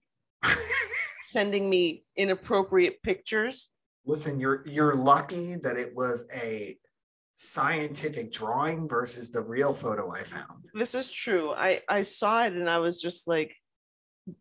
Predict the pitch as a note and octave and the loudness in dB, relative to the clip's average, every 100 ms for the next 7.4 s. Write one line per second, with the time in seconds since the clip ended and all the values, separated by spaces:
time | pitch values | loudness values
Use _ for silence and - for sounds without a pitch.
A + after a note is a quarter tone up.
0 | _ G#3 F3+ F3+ F3 F3 - G3+ G3 - | _ 2 4 4 2 0 0 -2 -2 0
1 | F#3+ F#3+ C#3+ F3+ E3+ F3+ D#3 - - F3 | 0 -2 -4 0 0 0 -2 -2 0 0
2 | D#3+ B2 - D#3+ D3 - _ _ _ _ | 0 -2 -6 -6 -6 -8 _ _ _ _
3 | _ _ _ _ _ _ - F#3 A#3 - | _ _ _ _ _ _ -8 -4 -4 -6
4 | D4+ G4+ B4 A4 C4+ F#3 - D3 D3+ A3+ | -4 -2 0 0 -2 -2 -2 -4 -2 -2
5 | F#4 G#4+ - - - _ _ _ E4 - | -2 -6 -18 -20 -20 _ _ _ 2 2
6 | B3+ - - - C6+ - G#5+ A5 - F#4+ | -2 -4 -12 -18 -16 -14 -14 -16 -18 -20
7 | G4+ - A4 | -20 0 0